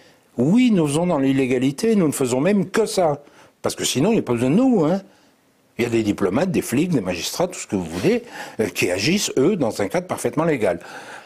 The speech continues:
La D G S I est un service de renseignement intérieur qui agit, je le rappelle toujours, dans le cadre de la loi et bien souvent sous l'autorité du juge.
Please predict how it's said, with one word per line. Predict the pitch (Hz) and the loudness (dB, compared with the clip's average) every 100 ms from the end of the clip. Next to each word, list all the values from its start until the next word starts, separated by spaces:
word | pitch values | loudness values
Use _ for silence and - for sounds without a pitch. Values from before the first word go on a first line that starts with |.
| - 135 | -6 0
La | 185 208 | 0 2
D | 160 | 2
G | 135 143 | 2 2
S | 120 - | 2 2
I | 143 113 90 | 0 0 -2
est | 117 117 | -2 0
un | 131 | -2
service | - 117 110 113 92 | 0 0 0 -2 0
de | 98 | -2
renseignement | 92 - 101 101 87 - _ _ _ _ 98 | -2 -2 -2 -2 -4 -6 _ _ _ _ -4
intérieur | 98 - 82 120 123 185 226 214 - - - - | -4 -2 -2 0 2 2 2 -2 -14 -20 -20 -8
qui | - 135 | 0 2
agit, | 117 101 117 117 92 - - - _ _ - | 2 0 0 0 0 -10 -20 -20 _ _ -6
je | 104 | -2
le | 92 | 0
rappelle | 92 - 131 202 | -2 -2 -2 -2
toujours, | - 82 120 202 208 - - - - | -4 -2 2 0 0 -14 -20 -18 -6
dans | 95 | -2
le | 92 | -2
cadre | 92 185 190 175 156 | -2 0 0 0 0
de | 147 | 2
la | 143 | 2
loi | 139 147 190 226 202 | 2 2 2 2 2
et | |
bien | 120 131 | 2 0
souvent | - 139 190 226 | 0 0 0 0
sous | 160 | 2
l'autorité | 127 131 151 131 131 208 | 2 2 0 0 0 0
du | 202 185 | 2 4
juge. | 196 156 98 - | 4 2 0 -6